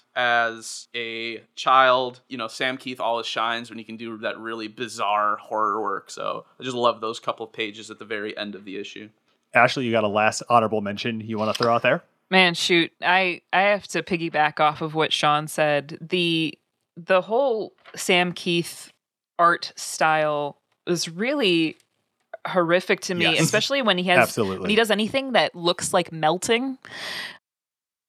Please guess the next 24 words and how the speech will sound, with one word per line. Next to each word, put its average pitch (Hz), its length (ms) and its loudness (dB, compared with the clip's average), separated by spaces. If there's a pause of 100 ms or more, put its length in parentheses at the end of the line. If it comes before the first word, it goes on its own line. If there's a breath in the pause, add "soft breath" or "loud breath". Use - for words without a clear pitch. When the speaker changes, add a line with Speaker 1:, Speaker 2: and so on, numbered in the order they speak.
(100)
Speaker 3:
Teeth, - 560 0 (560 loud breath)
ears, 214 580 4 (120)
e-, 185 100 8 (120)
eyeballs, 190 640 2
anything 214 420 0
like 196 260 2
that, 156 380 2
it 185 60 -8
just 196 240 -2
immediately 185 640 2
puts 175 280 -4
me 170 120 2
on 151 200 2
edge. - 420 -2 (300 loud breath)
Like 185 240 2
the, 165 420 2 (100)
the 196 120 2
one 202 560 2 (240)
panel 185 380 2
that 165 140 2
we 165 100 -2
have 156 580 0
of, 151 600 0 (540 soft breath)
uh, 147 200 2